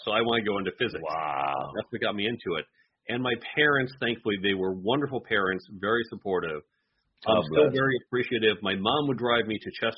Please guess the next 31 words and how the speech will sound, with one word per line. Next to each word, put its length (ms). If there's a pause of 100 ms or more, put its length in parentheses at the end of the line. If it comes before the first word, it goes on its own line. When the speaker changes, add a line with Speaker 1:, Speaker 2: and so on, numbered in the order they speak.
Speaker 1:
tournaments. 420 (480)
My 180
dad 440
on 160
Saturday 340
mornings 440
used 180
to 160
drive 340
me 140 (160)
to 380 (640)
the 180
Princeton 380
Plasma 380 (100)
Physics 320
Lab, 400 (340)
where 160
they 100
would 160
have 240
Saturday 300
morning 640 (180)
science 380
lectures, 420
and 80
he 80
would 160
go 180
with 160
me 320
and, 200